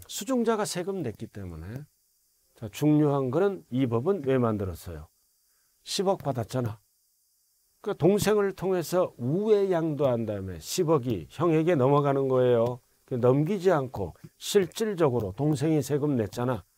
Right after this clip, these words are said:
그러니까 실질적으로 동생에게 귀속되면은 십억이 이월 과세를 적용하지 않는다. 자, 그래서 박스에 별 딱 붙이라고요. 반드시 비교할 줄 알아야 돼요.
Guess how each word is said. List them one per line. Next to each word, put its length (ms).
그러니까 140
실질적으로 960
동생에게 840
귀속되면은 840
십억이 580
이월 460
과세를 460
적용하지 500
않는다. 600
자, 260
그래서 480
박스에 540
별 260
딱 280
붙이라고요. 680
반드시 580
비교할 420
줄 180
알아야 300
돼요. 480